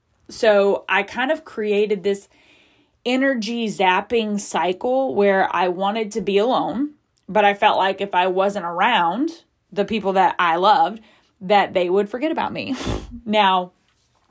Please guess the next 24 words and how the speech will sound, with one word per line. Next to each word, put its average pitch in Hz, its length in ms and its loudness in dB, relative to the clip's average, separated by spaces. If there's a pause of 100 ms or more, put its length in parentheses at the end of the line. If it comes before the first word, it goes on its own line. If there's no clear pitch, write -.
(260)
I'm 247 140 4
sure 311 260 0
that 285 180 4
at 196 160 0
least 208 220 -2
partly 180 460 -4
some 180 200 -4
of 170 120 -8
this 170 160 -6
came 180 260 -8
from 175 320 -6
my 175 140 -4
dad 165 240 -2
being, 175 200 -8
he 170 120 -10
was 175 120 -6
a 170 40 -10
truck 180 240 -6
driver, 165 280 -6
a 156 60 -6
long 196 260 0
haul 175 160 -4
truck - 240 -10
driver. - 360 -10